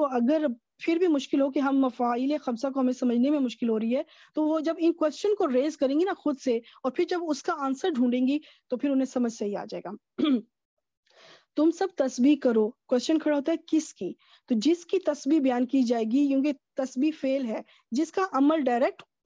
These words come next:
होगा उसके ऊपर, वही मफूल फी, मफूल बिही बनेगा, यानी डायरेक्ट ऑब्जेक्ट।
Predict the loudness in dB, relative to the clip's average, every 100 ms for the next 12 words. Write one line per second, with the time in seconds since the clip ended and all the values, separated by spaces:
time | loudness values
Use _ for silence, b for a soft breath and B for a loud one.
0 | -2 0 2 0 0 -2 -2 0 0 0
1 | -2 -2 -4 -2 -2 -2 0 -2 -2 -2
2 | -2 0 0 0 0 -2 -2 -2 -2 0
3 | -2 -2 -4 -4 -6 -8 -12 -18